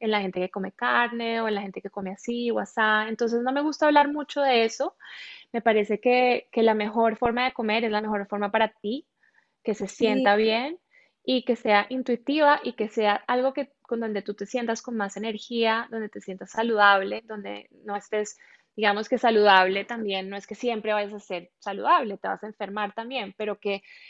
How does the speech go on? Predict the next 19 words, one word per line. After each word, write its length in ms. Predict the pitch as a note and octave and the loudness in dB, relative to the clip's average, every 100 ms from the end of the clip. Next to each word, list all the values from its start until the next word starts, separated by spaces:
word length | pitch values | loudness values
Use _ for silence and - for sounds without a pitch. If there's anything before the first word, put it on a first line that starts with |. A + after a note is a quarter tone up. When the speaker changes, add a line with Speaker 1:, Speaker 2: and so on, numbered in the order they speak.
| _ _ | _ _
Speaker 1:
que 160 | A#3 | 0
estés 400 | A3+ A3+ A3+ G#3+ A#3+ | 0 0 0 0 -4
rindiendo 640 | A3 B3+ C4+ C4+ C#4+ C#4 C4+ | -4 -4 -2 2 2 2 2
a 80 | C#4+ | 0
niveles 720 | C#4+ B3 G#3 G3+ A3+ - - _ | 0 0 0 0 -4 -10 -20 _
óptimos 520 | C4 C4 - E4+ A4 B4 _ | 2 2 0 -6 -6 -8 _
para 260 | - G3+ G3 - | 2 2 0 -6
ti, 260 | A#3 G3 - _ _ _ _ _ _ _ _ _ - | -8 -8 -12 _ _ _ _ _ _ _ _ _ -6
para 200 | G#3 F#3+ - | -4 -4 -6
ti, 280 | D#4+ B3+ - | -6 -6 -8
y 100 | G#3+ | -12
tú 220 | - A3 | -6 -4
eres 220 | G#3+ G#3+ | -4 -4
individual, 680 | B3 B3+ A#3+ G3+ F#3+ F#3+ G#3 | -6 -2 0 2 2 2 -2
tú 80 | - | -6
eres 160 | F#3+ F#3+ | -6 -6
diferente 420 | F#3+ G#3+ G3+ G3 | -8 -8 -8 -8
a 40 | |
mí, 340 | F3+ F#3+ F#3+ | -10 -10 -14